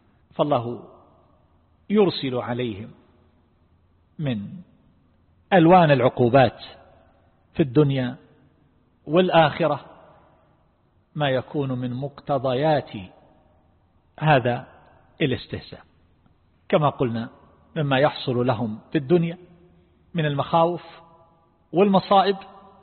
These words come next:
وكذلك أيضا ما يحصل لهم في الآخرة من انطفاء النور، ثم بعد ذلك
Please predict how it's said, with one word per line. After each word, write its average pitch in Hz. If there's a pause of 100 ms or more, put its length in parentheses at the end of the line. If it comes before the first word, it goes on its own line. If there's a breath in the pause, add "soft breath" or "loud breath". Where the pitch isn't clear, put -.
(500)
وكذلك 139
أيضا 120 (420)
ما 131
يحصل 123
لهم 117 (720 soft breath)
في -
الآخرة 131 (600)
من 131
انطفاء 123
النور، 147 (640)
ثم 160
بعد 117
ذلك 113